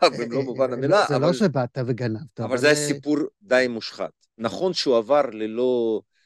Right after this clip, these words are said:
Speaker 2: אה,
Speaker 1: מישהו
Speaker 2: איזשהו
Speaker 1: קיבל משהו בשביל, אה, לתת
Speaker 2: או,
Speaker 1: לו את האישור.
Speaker 2: בוודאי, בוודאי, ושם קיבלו הרבה מאוד בשביל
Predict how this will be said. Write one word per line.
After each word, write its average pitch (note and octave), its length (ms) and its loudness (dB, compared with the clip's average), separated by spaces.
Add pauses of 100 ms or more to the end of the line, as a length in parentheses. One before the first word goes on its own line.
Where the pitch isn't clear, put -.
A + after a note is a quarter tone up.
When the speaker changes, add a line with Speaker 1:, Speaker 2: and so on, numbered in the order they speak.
(180)
Speaker 2:
אה, G2 280 -2
Speaker 1:
מישהו D3+ 80 0
Speaker 2:
איזשהו F3 200 4
Speaker 1:
קיבל D3 380 2
משהו B2 360 0
בשביל, G#2+ 400 -4
אה, G#2 280 -2
לתת G2+ 160 -6
Speaker 2:
או, F#2+ 200 -2
Speaker 1:
לו A#2 120 -6
את A2+ 120 -6
האישור. A2+ 200 -2
Speaker 2:
בוודאי, G2 300 2
בוודאי, A#2 520 4
ושם B2 260 -2
קיבלו C3 300 2
הרבה A#2 240 2
מאוד A2+ 340 0
בשביל F#2 260 -18